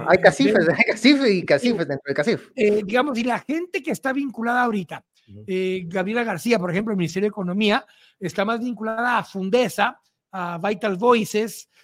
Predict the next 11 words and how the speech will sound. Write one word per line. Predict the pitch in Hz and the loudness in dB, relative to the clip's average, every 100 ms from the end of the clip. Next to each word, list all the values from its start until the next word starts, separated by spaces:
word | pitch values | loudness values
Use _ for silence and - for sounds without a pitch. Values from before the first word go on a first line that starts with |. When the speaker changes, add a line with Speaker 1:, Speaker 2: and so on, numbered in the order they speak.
| _ - | _ -10
Speaker 2:
y | 190 | -4
a | 180 | -2
unos | 196 233 233 | 0 -2 -4
programas | 214 208 247 202 | -4 -2 -4 -4
financiados | 214 196 156 214 262 | -8 -8 -8 -6 -6
por | - 214 | -6 -4
A | 226 | -2
I | 214 | -2
D, | 240 247 - _ _ | 0 -2 -6 _ _
como | 190 175 175 165 | -10 -6 -6 -8
se, | 170 | -12